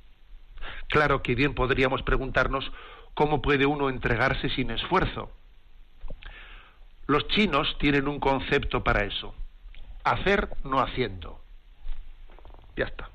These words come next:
¿eh? Ahí hemos buscado la palabra mágica. Hacer no haciendo. Pues con todos mis respetos,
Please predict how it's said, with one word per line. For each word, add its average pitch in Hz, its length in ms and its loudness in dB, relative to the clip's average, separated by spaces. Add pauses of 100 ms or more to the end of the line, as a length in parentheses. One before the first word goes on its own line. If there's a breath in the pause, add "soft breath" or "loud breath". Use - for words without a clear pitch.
(140)
¿eh? 139 140 -6 (800 loud breath)
Ahí 113 160 -2
hemos 113 200 -2
buscado 113 240 0
la 110 100 4
palabra 110 300 2
mágica. 104 460 -2
Hacer 127 340 2
no 123 100 0
haciendo. 95 400 -4 (220)
Pues 113 180 -2
con 107 140 -6
todos 135 200 2
mis 131 120 4
respetos, 127 500 0